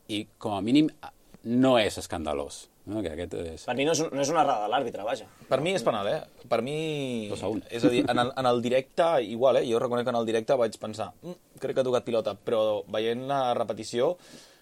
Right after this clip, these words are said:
Speaker 3: eh, i intento, prometo, eh, ser el màxim objectiu possible i, i, i pensar que no està, en, en aquest partit no estava jugant el Sabadell. I jo crec que és el que dius, Vituri, que crec que per, per res, eh, per centèsimes de segon, però primer li toca el, el,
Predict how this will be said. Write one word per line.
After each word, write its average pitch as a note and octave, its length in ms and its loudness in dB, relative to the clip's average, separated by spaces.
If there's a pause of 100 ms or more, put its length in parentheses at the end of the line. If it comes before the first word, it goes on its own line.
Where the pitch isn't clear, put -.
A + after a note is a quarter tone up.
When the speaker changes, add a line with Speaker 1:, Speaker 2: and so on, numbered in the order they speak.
(120)
Speaker 3:
eh, G2 1080 0
i A2+ 160 -6
intento, A#2+ 500 0 (880)
prometo, B2 400 -2
eh, - 120 -2
ser B2+ 260 2
el C3 120 6
màxim C3 280 0
objectiu B2 380 2
possible B2+ 460 2 (180)
i, B2 140 2
i, B2 200 -6 (160)
i A2+ 40 -6
pensar B2 380 2
que B2+ 180 6
no A#2 140 -4
està, B2+ 180 -2 (420)
en, A2+ 220 -8
en A#2 100 -4
aquest A#2 140 -2
partit C3 180 0
no B2 80 -2
estava A#2+ 220 4
jugant A#2 180 0
el G#2+ 80 -8
Sabadell. G#2 320 0 (540)
I A#2+ 160 -2
jo C3 160 4
crec D3 180 2
que C#3+ 100 4 (120)
és A#2+ 100 0
el B2 80 4
que A#2 80 -2
dius, A2 180 0
Vituri, G2+ 300 -6
que G2 220 -10
crec C3 260 -4
que B2 140 0 (320)
per, A2 240 2
per - 260 -2
res, C#3+ 240 6
eh, E3+ 80 10
per A#2+ 120 4
centèsimes C#3+ 520 0
de D3+ 80 2
segon, D3 300 4
però C3+ 120 4
primer B2 420 -2
li C#3 120 0
toca C3+ 220 4
el, C3+ 100 4
el, A#2+ 160 2